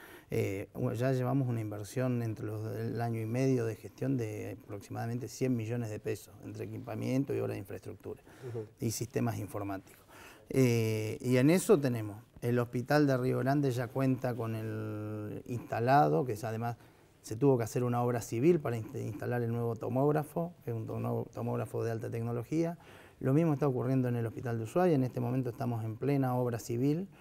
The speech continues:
Speaker 1: para tener un, instalar uno de los tomógrafos, eh, por lo que el otro día lo hablaba con un especialista y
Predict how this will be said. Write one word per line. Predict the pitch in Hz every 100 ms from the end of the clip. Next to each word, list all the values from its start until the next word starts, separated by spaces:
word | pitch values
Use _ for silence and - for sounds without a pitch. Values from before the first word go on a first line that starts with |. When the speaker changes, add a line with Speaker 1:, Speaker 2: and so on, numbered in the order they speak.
| - - - -
Speaker 1:
para | 123 117 110
tener | 117 127 131
un, | 127 123 120 - - -
instalar | 123 98 117 131
uno | 139 131
de | 120
los | 110
tomógrafos, | 120 120 127 143 143 - 113 - -
eh, | 127 120 113 113 113 113
por | 120
lo | 123
que | 127
el | 139
otro | 139 135
día | 135
lo | 127
hablaba | 123 123
con | 117
un | 113
especialista | 107 110 - 113 131 135 131
y | 113 113